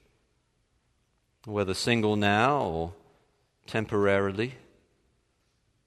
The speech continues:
in the family life of the church. All the days of your life, the prosperity of Jerusalem, God's people, the progress of the gospel, children's children, whether your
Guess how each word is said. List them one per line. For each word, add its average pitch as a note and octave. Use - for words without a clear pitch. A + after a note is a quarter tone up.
in E2+
the D#2
family G#2+
life A2
of D#2
the -
church. -
All A2+
the A2
days A2
of G#2
your A2
life, G2
the A2
prosperity A2+
of F#2+
Jerusalem, G2+
God's F2+
people, A2
the F2
progress A#2+
of G2
the G2
gospel, E2+
children's B2+
children, A2+
whether F#2
your F2+